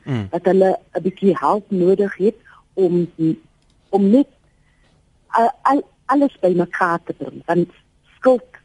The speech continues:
Speaker 2: skuld is die groot, groot ding in die middelklas, ehm, wat, wat mense van hand tot mond laat lewe. So, dis nie, eh, all doom and gloom nie. De, daar is lig by die einde van die tonnel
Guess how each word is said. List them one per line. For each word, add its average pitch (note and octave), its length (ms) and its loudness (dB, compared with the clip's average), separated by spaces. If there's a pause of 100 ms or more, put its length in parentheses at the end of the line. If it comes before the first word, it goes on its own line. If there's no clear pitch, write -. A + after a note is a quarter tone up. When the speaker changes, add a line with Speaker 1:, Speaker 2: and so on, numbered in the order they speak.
(100)
Speaker 2:
skuld C#4+ 260 0
is A3 120 -2
die F3+ 180 -4
groot, G3+ 320 0 (320)
groot G#3+ 280 -2
ding C#3+ 240 -2 (380)
in F#3+ 120 0
die F3+ 100 2
middelklas, D#3+ 640 0 (480)
ehm, D3+ 360 -2 (320)
wat, D#3 160 -2 (760)
wat E3 200 -2
mense F#3 480 2
van D#3+ 200 -4
hand D3+ 300 -2
tot E3 200 -2
mond D3+ 300 -2
laat D3 240 -4
lewe. C3 400 -6 (440)
So, F#3+ 380 0 (560)
dis G#3+ 160 0 (100)
nie, A#3+ 440 2
eh, F#3+ 160 2 (120)
all G#3 280 2
doom F3 280 0
and E3 200 0
gloom F#3+ 360 2
nie. C4 160 4 (440)
De, E3 500 2
daar E3 240 0
is F#3 200 -6
lig F3 240 0
by G3+ 100 -4
die F3+ 180 2
einde F3 340 -2
van E3 160 -2
die E3+ 140 -2
tonnel G#3 400 2